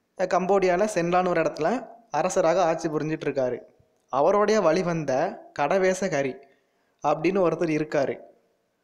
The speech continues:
பீமவர்மன் வழி வந்த கடவேசகரி. கடவேசகரிவர்மாக்கு மொத்தம் வந்து நாலு பையன்கள். அதுல ஒருத்தரை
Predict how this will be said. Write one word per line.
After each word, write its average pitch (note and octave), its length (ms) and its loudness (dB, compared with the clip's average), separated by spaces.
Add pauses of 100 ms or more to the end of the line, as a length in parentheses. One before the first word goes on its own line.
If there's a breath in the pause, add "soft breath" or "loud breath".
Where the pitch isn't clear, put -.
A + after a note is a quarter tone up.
(640)
பீமவர்மன் F#3+ 560 2
வழி E3+ 180 2
வந்த E3+ 180 0
கடவேசகரி. D#3+ 920 -2 (1080)
கடவேசகரிவர்மாக்கு F#3 1160 2
மொத்தம் F3+ 300 -2
வந்து F3+ 140 -2
நாலு E3 320 0
பையன்கள். C#3 540 -4 (800)
அதுல F#3 560 2
ஒருத்தரை E3 640 0